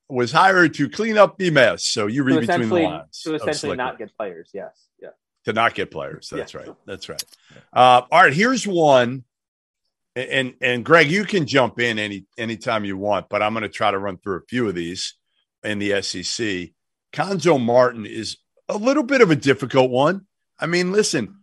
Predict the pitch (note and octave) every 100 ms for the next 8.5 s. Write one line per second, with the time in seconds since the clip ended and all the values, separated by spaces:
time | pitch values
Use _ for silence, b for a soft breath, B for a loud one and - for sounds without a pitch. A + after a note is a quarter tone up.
0 | _ - D#3 C#3+ C#3 C3+ D3+ D3 C#3 C3+
1 | G#2 G#2 A#2+ F3 F#3 D#3+ D3+ D#3+ C3+ A2
2 | A#2 G2 - - - _ _ _ _ -
3 | A2 F2 C#3 D3 C#3+ B2+ B2+ B2 - F#2+
4 | F2 E2 F#2 G2 - _ _ _ G2+ G2
5 | F2 C3 C#3+ D3 D3 C#3+ B2 A#2+ A#2 A2+
6 | A#2 A#2 A#2+ A2+ - A2+ D3+ C#3 G2+ F2+
7 | F#2 _ _ - A#2+ A2+ A2 D3+ C#3 A2
8 | G2 D3+ A#2+ F2